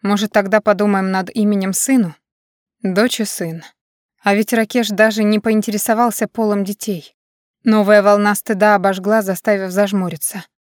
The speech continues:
Ракеш кивнул и, поняв, что брат не видит, прошептал: «Да, конечно же, да. Но можно подумать?» «Спешить нам некуда», ухмыльнулся Аджит, и впервые за всё это время светло и легко улыбнулся.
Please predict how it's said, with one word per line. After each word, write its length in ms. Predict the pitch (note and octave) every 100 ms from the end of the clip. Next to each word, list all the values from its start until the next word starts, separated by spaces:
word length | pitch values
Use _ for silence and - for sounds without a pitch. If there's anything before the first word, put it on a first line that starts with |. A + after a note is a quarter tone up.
| _ _
Ракеш 420 | G3+ G3+ - B3+
кивнул 520 | - G3+ G3 B3 A3+ E3+
и, 60 |
поняв, 360 | - G#3 A#3+ A#3
что 180 | - G3
брат 320 | G3+ A#3 -
не 160 | F#3+
видит, 300 | F#3 A3 G3
прошептал: 680 | - F#3+ - - - E3+ C#3+ _ _ _ _ _ _
«Да, 480 | - F#3 A3+ G3+ D#3 - _ _
конечно 560 | - G#3 G#3 A#3 - E3+
же, 140 | E3
да. 280 | D#3+ F3+ D3+ _ _ _
Но 300 | - F3+ F3 - _ _ _ _ _
можно 320 | F#3+ A#3 B3+
подумать?» 540 | A3 F#3 D#3+ D#3+ - - _ _ _ _ _
«Спешить 640 | - - G#3+ - D4 G#3+
нам 240 | F#3 F3
некуда», 480 | F3 E3+ - F#3+ F3 _ _ _ _ _ -
ухмыльнулся 760 | G3 G#3+ G3+ F#3+ F#3+ F#3+ G3 F3+
Аджит, 460 | E3 F3+ A3 - _ _
и 80 | G3+
впервые 460 | - B3+ B3+ B3+
за 160 | F#3+ G#3+
всё 200 | - A#3
это 180 | G3+ F#3
время 380 | A3 B3+ G3
светло 500 | E3 - G#3+ B3+ G#3
и 80 | G3
легко 400 | F#3+ F#3 - F#3+
улыбнулся. 680 | F#3 F3+ E3 E3+ D#3 - E3+